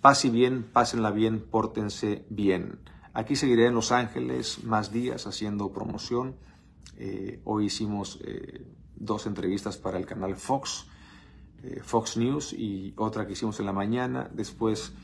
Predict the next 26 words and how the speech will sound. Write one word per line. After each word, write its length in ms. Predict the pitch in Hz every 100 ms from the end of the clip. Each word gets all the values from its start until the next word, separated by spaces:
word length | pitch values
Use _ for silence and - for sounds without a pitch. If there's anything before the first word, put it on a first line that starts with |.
| - -
hice 240 | 123 - 107
C 200 | - 113
N 260 | 110 104
N. 280 | 135 131 - - - - -
Estamos 300 | - 123 127
haciendo 380 | 104 117 117 117 - -
todo, 320 | - - - - -
todo 340 | - 127 135
y 100 | -
lo 140 | 107 90
que 120 | 98
viene. 340 | - - - - - - - - -
Así 220 | - - 110
es 100 | -
que, 340 | 113 104 -
eh, 600 | - - - - - 127 -
sigamos 400 | 110 110 113 110
rezando, 560 | - 120 127 139 - -
vayan 340 | 107 107 98
al 120 | 98
cine 200 | - 104
a 40 | 98
ver 160 | 101
Sound 260 | - 101 101
of 120 | 76
Freedom, 300 | 117 131